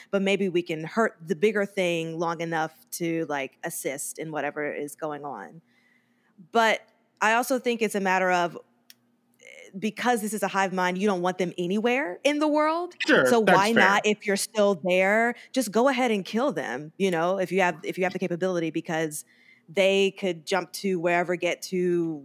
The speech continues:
Speaker 1: wherever else. I mean, they, uh, got brought to Russia, you know, so I think it's just a matter of, like, this is an evil, let's kill it since we're here <laughs>
Speaker 2: Okay,
Speaker 1: now.
Speaker 2: I'll buy that.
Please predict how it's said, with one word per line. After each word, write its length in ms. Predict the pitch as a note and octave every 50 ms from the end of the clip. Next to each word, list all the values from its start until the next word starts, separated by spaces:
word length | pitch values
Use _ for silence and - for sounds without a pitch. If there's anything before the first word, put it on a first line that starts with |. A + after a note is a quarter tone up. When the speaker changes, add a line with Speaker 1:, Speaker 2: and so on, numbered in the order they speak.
| B2+ C#3+
Speaker 1:
wherever 480 | D3 D3+ E3 F3 E3+ F3 E3+ - E3
else. 300 | E3 F#3+ F#3 E3+ D#3+ -
I 40 | E3
mean, 160 | D#3 E3 E3+
they, 160 | D#3+ D#3 D3 - - - _ -
uh, 60 | C#3+ D3+ A2+ G#2 _ _ _ _ _ -
got 200 | - C#3+ D3 F3+
brought 200 | F#3+ F3 D3 C#3+
to 80 | - E3+
Russia, 300 | D#3+ E3 E3 - - D3+
you 120 | D#3+ D#3
know, 120 | D#3 D3+ D3
so 300 | D3+ - D#3 D3 C#3+ D3 - - - -
I 40 | F#3
think 140 | F#3 A3+ G#3+
it's 80 | A3+
just 120 | A3 G#3 G#3
a 40 | F#3+
matter 280 | F#3 E3+ E3 E3 D#3+
of, 120 | E3 D3+ D#3+
like, 240 | D3+ D3 D3 D3
this 160 | E3 G#3 G#3 A3
is 100 | G#3 F3
an 140 | F#3 F3+
evil, 500 | - E3 E3+ F3 D#3+ F#3 G3 G3 G3+ F#3+
let's 220 | - F3+ E3+ E3 -
kill 240 | - - F#3 F3 F3+
it 340 | F3+ F3+ F3 C#3+ - - _ -
since 340 | - - - F3+ D#3+ D#3+
we're 120 | - E3 F3
here 260 | F3+ C#3 C3+ A2+ - - -
<laughs> 80 | - -
Speaker 2:
Okay, 180 | F#3+ E3 C#3+ - - -
Speaker 1:
now. 320 | - A#3+ A3+ F#3 F3 D3+ E3
Speaker 2:
I'll 40 | E3
buy 180 | D3+ B2+ A2+ G#2
that. 280 | G#2 G2+ G2 - -